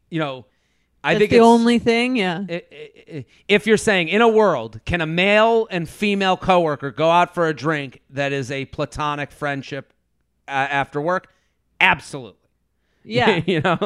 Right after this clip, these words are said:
Speaker 1: like, and, and, um, you know, should they come back and talk to you about it and tell you about their night and tell you what, what, you know, be able to give you facts and opinions about this person? Yes. Like,
Speaker 2: Right.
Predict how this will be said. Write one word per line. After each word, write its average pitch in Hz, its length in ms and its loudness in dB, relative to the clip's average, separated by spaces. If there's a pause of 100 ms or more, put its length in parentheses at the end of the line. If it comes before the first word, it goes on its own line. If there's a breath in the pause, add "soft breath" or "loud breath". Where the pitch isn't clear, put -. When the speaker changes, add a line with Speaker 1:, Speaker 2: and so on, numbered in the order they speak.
(120)
Speaker 1:
like, 156 300 -4
and, 143 220 -10 (420 loud breath)
and, 151 520 -2
um, 123 580 -6 (880)
you 220 80 -2
know, 165 180 0 (380)
should - 240 -2
they 175 100 0
come 175 180 -4
back 170 200 0
and 165 140 -10
talk - 440 -12
to 185 120 -10
you 185 80 -2
about 185 320 -2
it 214 120 -8
and 143 300 -12
tell 156 180 0
you 170 120 2
about 165 200 -4
their 160 120 -6
night 165 340 -4
and 139 180 -16 (680)
tell 156 240 -2
you 170 180 -2
what, 156 400 -10
what, 160 180 -12 (200)
you 165 120 -8
know, 143 160 -6
be 139 200 -6
able 160 220 -4
to 156 60 -4
give 143 200 -8
you 160 100 -6
facts 156 420 -2
and 151 60 -8
opinions 156 420 -6
about 160 160 -4
this 160 120 -8
person? 190 360 -6 (280)
Yes. 123 640 -10 (220)
Like, 165 160 -4
Speaker 2:
Right. 185 240 -4